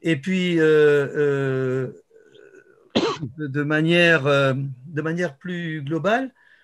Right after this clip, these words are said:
euh, ça c'était un exemple pour illustrer, il y a aussi, euh, euh, discerner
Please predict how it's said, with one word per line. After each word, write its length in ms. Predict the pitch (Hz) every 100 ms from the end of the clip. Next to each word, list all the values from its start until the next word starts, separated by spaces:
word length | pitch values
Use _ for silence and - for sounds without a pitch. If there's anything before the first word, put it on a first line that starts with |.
| _ _ _
euh, 580 | 147 151 147 139 143 139
ça 160 | 131 139
c'était 260 | 151 139
un 100 | 139
exemple 300 | 143 143 156
pour 160 | 147 156
illustrer, 540 | 156 156 - 220 220 170
il 200 | 156 151
y 80 | 185
a 160 | 175
aussi, 460 | 165 135 233 226 185
euh, 300 | 156 143 160 160 - _ _ _ _
euh, 380 | 170 147 143 139 139 - _ _ _ - - - _ _ _ _ -
discerner 920 | 143 190 - 196 190 208 208 175